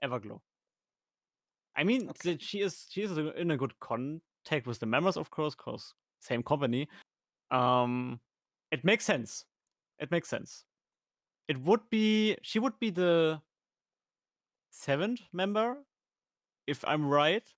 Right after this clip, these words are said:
Speaker 1: I guess Everglow has six, uh, has six members. Right?
Speaker 2: I could, yeah, I think so too,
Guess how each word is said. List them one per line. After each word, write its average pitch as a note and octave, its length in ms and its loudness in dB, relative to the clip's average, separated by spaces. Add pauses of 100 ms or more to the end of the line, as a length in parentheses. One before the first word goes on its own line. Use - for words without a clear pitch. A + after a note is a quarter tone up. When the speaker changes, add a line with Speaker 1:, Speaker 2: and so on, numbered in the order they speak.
(160)
Speaker 1:
I B2+ 100 -6
guess B2+ 240 -6
Everglow C3+ 360 0
has A#2+ 140 -4
six, - 420 -6
uh, B2 200 0
has A#2+ 120 -6
six - 260 -16
members. F#3 340 -6 (1800)
Right? D3+ 200 0
Speaker 2:
I C3 100 -10
could, - 180 -12 (340)
yeah, D3 300 6
I D#3 80 0
think F3+ 360 -6
so E3 200 0
too, D#3 440 -8